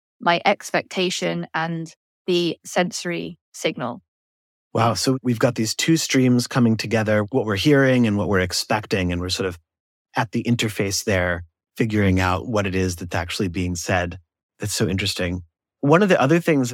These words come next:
Speaker 2: that I wanted to ask about is there's also this component of time. At the same time as we are trying to get our brains aligned on the specific words or the specific ideas that we're saying,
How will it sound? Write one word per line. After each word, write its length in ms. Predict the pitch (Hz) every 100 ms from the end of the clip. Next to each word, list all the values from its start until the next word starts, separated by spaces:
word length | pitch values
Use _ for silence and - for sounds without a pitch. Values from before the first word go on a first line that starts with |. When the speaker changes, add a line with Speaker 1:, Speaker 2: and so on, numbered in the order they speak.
| -
Speaker 2:
that 180 | 120 113
I 100 | 104
wanted 300 | 101 110 107
to 140 | -
ask 240 | 120 180 185
about 180 | 147
is 100 | 123
there's 180 | 135 127
also 320 | 127 196 214
this 220 | 165 131 -
component 440 | 135 123 135 113
of 120 | 87
time. 600 | - - 170 101 60 - _ _ -
At 140 | 139
the 80 | -
same 320 | - 156 147
time 420 | 131 147 147 139 131
as 260 | 120 113 107
we 300 | 110 107 110
are 420 | 113 104 104 101 - _ _ _
trying 480 | - 151 131 127 120
to 640 | - 135 117 113 110 107 -
get 120 | 143 135
our 100 | 107
brains 340 | 123 127 120
aligned 520 | 113 95 90 87 95 92
on 400 | 101 95 90 90
the 80 | 90
specific 480 | - 107 113 98
words 380 | 98 104 101 98
or 60 | 87
the 100 | 98
specific 440 | - 104 104 101
ideas 480 | 90 85 117 117 101
that 100 | -
we're 100 | 87
saying, 460 | 90 120 110 95